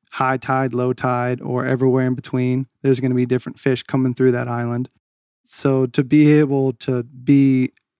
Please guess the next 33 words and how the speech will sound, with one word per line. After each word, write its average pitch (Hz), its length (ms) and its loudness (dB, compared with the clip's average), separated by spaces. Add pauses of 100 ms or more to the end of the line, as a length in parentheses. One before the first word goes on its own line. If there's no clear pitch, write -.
at 143 240 -2
that 135 220 -2
spot 127 420 -4 (600)
at 123 280 -4 (240)
every 165 300 2
tide 131 360 -2
stage 123 540 -2
during 123 460 -4
every 151 280 0
season, 123 600 -2 (300)
during 131 300 0
every 131 240 0
condition, 127 500 -2
and 123 160 -2
know 127 200 0
what's 120 360 -4
gonna 123 200 -4
happen, 135 400 -2
I 127 60 -4
mean, 123 180 -4
there's 123 160 -6
no 131 260 2
other 127 220 -2
way 127 140 0
to 123 100 -4
do 139 180 4
it 131 140 -2
except 131 300 -6
for 127 120 -2
to 123 80 -6
get 131 160 0
out 127 200 -2
there. 69 200 -12